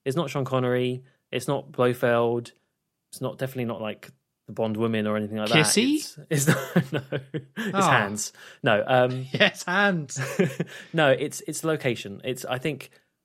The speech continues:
Speaker 1: I, I love, uh, I love the Japanese setting of this film. I love look, all the different, um, locations it uses.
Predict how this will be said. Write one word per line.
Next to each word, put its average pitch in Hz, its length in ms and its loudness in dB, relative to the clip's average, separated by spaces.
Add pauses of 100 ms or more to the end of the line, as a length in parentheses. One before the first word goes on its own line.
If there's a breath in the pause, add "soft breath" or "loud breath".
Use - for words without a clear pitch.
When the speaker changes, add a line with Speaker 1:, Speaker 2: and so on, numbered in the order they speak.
(640)
Speaker 1:
I, 147 240 -4
I 143 100 4
love, 147 580 2 (200)
uh, 113 460 2 (680)
I 135 60 2
love 139 340 0
the 127 80 -6
Japanese 113 480 0
setting 107 420 -8 (160)
of 110 380 -2
this 110 220 -6
film. 107 320 -4
I 110 120 -4
love 120 140 -4
look, 113 220 -6 (160)
all 120 120 -4
the 113 80 -10
different, - 440 -8 (100)
um, 101 380 -10 (420)
locations 117 460 -6
it 107 80 -6
uses. 113 540 -4